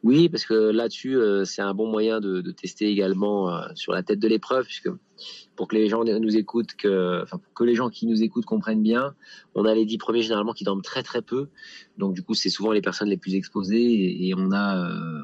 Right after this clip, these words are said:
on est sur la tête de la course, nous, avec le, le Marshal, euh, Serge et Cédric, pour précisément pallier à ce type de problème quand, euh, vers trois, quatre heures du matin ou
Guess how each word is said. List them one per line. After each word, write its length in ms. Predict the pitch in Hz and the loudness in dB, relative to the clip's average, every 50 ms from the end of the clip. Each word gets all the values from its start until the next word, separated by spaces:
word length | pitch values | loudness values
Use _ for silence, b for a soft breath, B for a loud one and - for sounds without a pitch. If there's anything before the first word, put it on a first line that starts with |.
| 71 - | -12 -12
on 80 | 87 95 | -8 -8
est 60 | 98 | -8
sur 140 | 92 - 95 | -4 -4 -4
la 80 | 95 | -2
tête 120 | - 95 92 | -2 -2 0
de 80 | 92 | 2
la 120 | 98 98 92 | 2 2 0
course, 240 | - - 110 - - | 0 -2 -4 -4 -4
nous, 80 | 95 95 | -6 -4
avec 300 | 87 87 87 - - - | -4 -4 -4 -6 -8 -8
le, 160 | 87 85 82 | -8 -6 -6
le 100 | 85 87 | -4 -4
Marshal, 460 | 90 90 - - - 98 98 95 87 | -4 -4 -6 -4 -4 -2 -4 -4 -4
euh, 180 | 85 85 85 87 - _ _ | -6 -10 -14 -16 -20 _ _
Serge 500 | - - - 120 120 127 135 120 98 92 - b b b b b b _ - | -16 -4 0 0 2 2 0 -4 -6 -10 -14 b b b b b b _ -4
et 80 | 101 | -4
Cédric, 680 | 92 - 101 101 101 101 113 127 127 - - - - _ | -2 0 0 2 4 4 4 4 2 0 -6 -18 -18 _
pour 180 | - 110 113 107 | -2 -2 -2 -2
précisément 640 | - - 92 - - 87 85 92 95 95 104 110 101 | -2 -4 -4 -4 -6 -4 -2 0 2 2 2 0 0
pallier 480 | - 92 87 90 90 98 104 107 101 | -2 -2 -2 0 2 4 4 4 4
à 40 | 87 | 2
ce 120 | 85 - | -2 -8
type 180 | 82 - - - | -10 -14 -10 -8
de 80 | - - | -8 -8
problème 400 | - - 82 85 95 101 104 95 | -4 -4 -2 0 0 -2 -2 -4
quand, 280 | - 90 87 - - | -6 -8 -8 -6 -4
euh, 160 | 82 82 82 | -6 -4 -4
vers 160 | 80 - 82 80 | -4 -6 -8 -6
trois, 160 | - - 85 | -6 -8 -8
quatre 240 | - 82 80 - 87 | -8 -8 -6 -6 -4
heures 60 | 82 | -4
du 80 | 85 | -2
matin 440 | 82 80 80 - 92 95 101 101 95 | -4 -4 -4 -2 -2 0 0 0 0
ou 160 | 90 85 - | -2 -4 -8